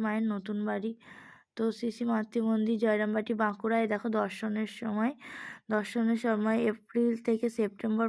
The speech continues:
পর্যন্ত। দেখতে পেয়েছো ওখানে বোর্ডটা, দেখিয়ে দিলাম তোমাদেরকে, ঠিক আছে? তো এই হচ্ছে, উম, ঢুকতেই, উম, তোমার হচ্ছে মাটির বাড়িটা,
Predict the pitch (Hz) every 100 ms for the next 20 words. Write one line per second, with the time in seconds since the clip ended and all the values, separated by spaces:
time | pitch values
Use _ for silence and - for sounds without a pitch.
0 | 220 220 208 220 208 240 254 - - _
1 | _ _ _ _ _ _ _ _ _ _
2 | _ _ - 240 214 247 220 233 233 226
3 | 233 226 202 214 208 247 226 - 208 208
4 | 214 220 220 226 214 220 202 240 254 _
5 | _ _ _ _ _ _ _ _ _ _
6 | _ 240 226 226 226 _ _ _ _ -
7 | 240 226 220 226 226 226 - - 240 233
8 | - _ _ _ _ - 233 202 202 208
9 | 226 233 - 240 240 - - - - _
10 | - 208 214 208 208 208 202 214 208 208
11 | 208 226 214 214 202 214 208 202 202 202
12 | 233